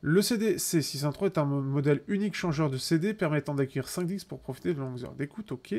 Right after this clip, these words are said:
Donc ça c'est ce qu'on vient de dire. Donc là on peut voir d'ailleurs en tout petit ici le changeur de disques.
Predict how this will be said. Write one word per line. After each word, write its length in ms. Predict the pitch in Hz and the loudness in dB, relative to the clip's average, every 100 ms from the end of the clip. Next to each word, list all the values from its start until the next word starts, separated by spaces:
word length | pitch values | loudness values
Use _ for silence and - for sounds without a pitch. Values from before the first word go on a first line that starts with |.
| 254 - - - - | -4 -8 -20 -20 -16
Donc 100 | - | -12
ça 80 | |
c'est 160 | 123 139 | -10 -12
ce 80 | - | -14
qu'on 120 | - | -14
vient 120 | 117 | -12
de 60 | 123 | -8
dire. 260 | 151 214 170 - - | -6 -6 -8 -20 -10
Donc 200 | 139 127 | -8 0
là 120 | 151 - | 0 0
on 80 | |
peut 100 | 131 | -2
voir 260 | 131 131 139 | -2 0 0
d'ailleurs 360 | 127 127 131 - 123 | 0 2 0 -2 -10
en 40 | |
tout 160 | - 151 | -12 -6
petit 340 | 139 131 139 | -6 -6 -6
ici 340 | 127 - 139 - - - | -8 -6 -10 -10 -18 -12
le 240 | - 143 160 | 2 6 6
changeur 500 | - 143 127 131 127 | 6 0 2 2 2
de 140 | 131 | 0
disques. 380 | 135 208 - 117 | 0 -2 -6 -10